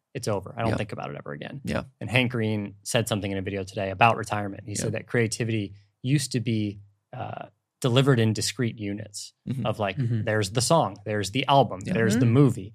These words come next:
Speaker 2: Yeah.
Speaker 1: And now he just sees it as this, especially with YouTube creators, it's just this long thing
Speaker 2: Yeah,
Speaker 1: that
Speaker 4: It's a
Speaker 2: marathon.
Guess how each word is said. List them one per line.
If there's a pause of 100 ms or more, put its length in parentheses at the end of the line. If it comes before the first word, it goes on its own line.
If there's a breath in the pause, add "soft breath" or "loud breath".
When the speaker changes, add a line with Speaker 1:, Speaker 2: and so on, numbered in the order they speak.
Speaker 2:
Yeah. (120)
Speaker 1:
And
now
he
just
sees
it
as
this, (120)
especially
with
YouTube
creators,
it's
just
this
long
thing
Speaker 2:
Yeah,
Speaker 1:
that
Speaker 4:
It's
a
Speaker 2:
marathon.